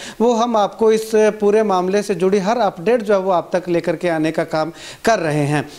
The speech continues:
खैर, आप इस वीडियो को लेकर के अपनी राय ज़रूर दीजिएगा, कमेंट में जो है वो कमेंट बॉक्स में कमेंट ज़रूर कीजिएगा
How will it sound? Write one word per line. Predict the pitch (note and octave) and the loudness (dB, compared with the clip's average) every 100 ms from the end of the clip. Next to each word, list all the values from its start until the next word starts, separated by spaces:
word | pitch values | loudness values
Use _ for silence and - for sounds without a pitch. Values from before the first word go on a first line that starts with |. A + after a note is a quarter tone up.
| - | -2
खैर, | G#3+ B3 | 0 2
आप | A3 A3 A#3 | 0 0 -2
इस | - | 0
वीडियो | G#3 G3+ C4+ | 0 2 0
को | C4+ A#3+ | 0 -2
लेकर | A3 G#3 G#3 | 0 0 0
के | F#3+ A3 | 0 0
अपनी | G#3+ G3+ | 0 0
राय | F3+ F#3 G3+ | 2 2 2
ज़रूर | F#3+ G3 | 2 2
दीजिएगा, | F#3 F#3+ D#3+ F#3+ F#3+ | 2 0 2 2 2
कमेंट | G3 F3+ F#3 F#3 | 0 -2 -2 -2
में | F#3+ F#3+ F3+ | 0 0 0
जो | F3 | 0
है | F3 | 0
वो | F#3 | 0
कमेंट | F#3 F3+ E3+ | 0 0 0
बॉक्स | F3 F3 | -2 -2
में | F3+ F3+ F3+ | 0 0 0
कमेंट | F3 E3+ F3 D#3 | 0 0 0 0
ज़रूर | F3 A3 | 0 0
कीजिएगा | A3 F#3+ F#3 F#3 G#3 | 0 -2 0 0 0